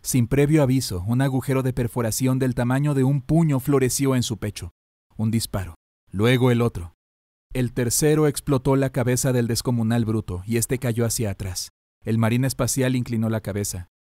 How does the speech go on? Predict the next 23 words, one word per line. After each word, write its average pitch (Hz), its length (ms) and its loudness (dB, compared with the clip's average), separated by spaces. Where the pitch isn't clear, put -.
Vio 127 200 4
las 143 180 0
figuras 135 400 2
de 123 120 2
oro 139 280 4
y 135 60 -2
carmesí 127 540 -2
dando 135 300 0
grandes 135 380 0
zancadas 131 560 -2
hacia 98 320 -6
él, 92 160 -8
sus - 260 2
humeantes 127 580 2
vólteres 127 460 0
buscando 131 440 -2
en 131 80 0
la 120 100 0
distancia 120 560 -4
más 123 240 -2
enemigos 120 500 -2
que 123 120 -4
matar. 101 380 -6